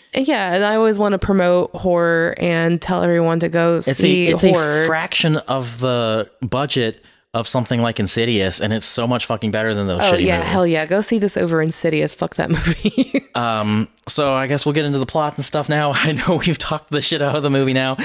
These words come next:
Speaker 2: We might think we, we're giving it a bad review,
Speaker 1: I'm not
Speaker 2: but we're
Speaker 1: giving it
Speaker 2: not.
Speaker 1: a bad review.
Speaker 2: I, I agree with Kayla. I,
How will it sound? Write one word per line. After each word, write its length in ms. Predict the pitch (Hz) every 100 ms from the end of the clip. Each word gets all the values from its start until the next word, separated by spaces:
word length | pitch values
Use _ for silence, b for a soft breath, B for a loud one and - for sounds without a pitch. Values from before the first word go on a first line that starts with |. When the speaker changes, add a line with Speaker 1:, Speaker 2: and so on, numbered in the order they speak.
| B 226
Speaker 2:
We 100 | 135
might 240 | 147 185
think 220 | - 185 185
we, 260 | 170 165
we're 160 | 143 156
giving 240 | 160 156
it 80 | 151
a 40 |
bad 180 | 139 131
review, 200 | 127 120
Speaker 1:
I'm 100 | 247
not 80 | 254
Speaker 2:
but 60 | 226
we're 100 | 208
Speaker 1:
giving 140 | -
it 80 | 180
Speaker 2:
not. 40 |
Speaker 1:
a 40 | 175
bad 240 | 170 165
review. 400 | 160 156 156 160
Speaker 2:
I, 220 | 160 151 156
I 200 | - 151
agree 220 | 147 151
with 140 | 151
Kayla. 540 | - 135 127 123 123 123
I, 400 | 98 120 131 127